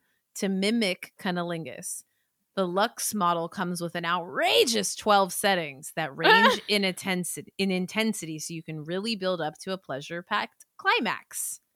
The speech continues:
Speaker 2: <laughs> Giving this to siblings feels
Speaker 1: <laughs>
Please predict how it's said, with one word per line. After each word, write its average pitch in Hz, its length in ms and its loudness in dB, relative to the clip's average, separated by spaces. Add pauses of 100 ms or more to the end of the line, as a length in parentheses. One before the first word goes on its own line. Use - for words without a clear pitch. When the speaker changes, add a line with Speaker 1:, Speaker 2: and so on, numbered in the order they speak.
(400)
Speaker 2:
<laughs> - 1160 -16
Giving 349 480 -4
this 208 460 -6
to 175 760 -6
siblings 160 1120 -6
feels 165 840 -8
Speaker 1:
<laughs> - 40 -4